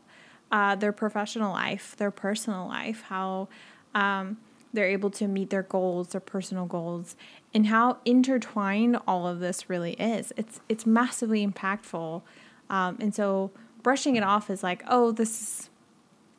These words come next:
not a big deal," or like, "We just need to get over it, stop obsessing." It's,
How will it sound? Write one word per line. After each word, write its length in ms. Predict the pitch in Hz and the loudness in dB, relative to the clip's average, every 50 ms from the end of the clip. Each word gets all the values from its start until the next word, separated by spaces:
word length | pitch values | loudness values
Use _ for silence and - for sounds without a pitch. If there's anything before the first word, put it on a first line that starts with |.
| _ _ _ - | _ _ _ 2
not 260 | 214 208 202 208 202 | 4 6 6 6 4
a 40 | 196 | 4
big 220 | 202 190 175 170 175 | 2 0 0 0 -2
deal," 400 | 190 185 185 190 190 185 185 170 - | 0 2 2 4 4 2 2 2 0
or 160 | 170 170 170 | 0 0 0
like, 240 | 170 170 175 - - | 0 -2 -4 -2 -4
"We 80 | 202 | -2
just 200 | 180 - 190 - | -2 -2 -4 -2
need 100 | 202 180 | -4 -2
to 80 | 185 175 | -2 -2
get 160 | 165 175 165 | 0 0 0
over 360 | 165 170 185 190 208 175 170 | 2 2 0 0 0 -2 0
it, 260 | 165 170 175 - - | 0 0 -2 -2 -6
stop 340 | - - - 175 - - - | -8 -6 -4 -4 -4 -4 -6
obsessing." 720 | 185 180 - - 180 180 190 - - 185 170 170 175 190 - - - - - - _ | -8 -10 -6 -2 -2 -2 -2 -2 -4 -4 -4 -4 -4 -6 -10 -16 -20 -20 -20 -20 _
It's, 140 | - 220 - | -4 -4 -4